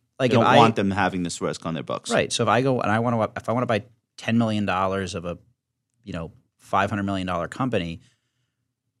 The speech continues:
Speaker 1: you know, there's not a machine that's holding that much stock waiting to sell for,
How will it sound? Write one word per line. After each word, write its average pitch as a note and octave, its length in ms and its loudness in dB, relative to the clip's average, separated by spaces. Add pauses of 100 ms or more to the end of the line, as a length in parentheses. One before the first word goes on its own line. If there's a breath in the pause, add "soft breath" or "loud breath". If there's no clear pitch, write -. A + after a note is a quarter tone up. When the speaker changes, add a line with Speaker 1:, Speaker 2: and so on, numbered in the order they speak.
(180)
Speaker 1:
you C3 80 0
know, G2 200 0 (640)
there's A#2+ 180 -2
not D3 140 6
a C#3 40 4
machine A#2+ 500 2
that's G2+ 120 -6
holding G#2 300 -2
that F2 140 -4
much E2+ 160 -6
stock F#2 320 0
waiting E2+ 240 -6
to D#2+ 60 -8
sell F2 200 -2
for, - 180 -12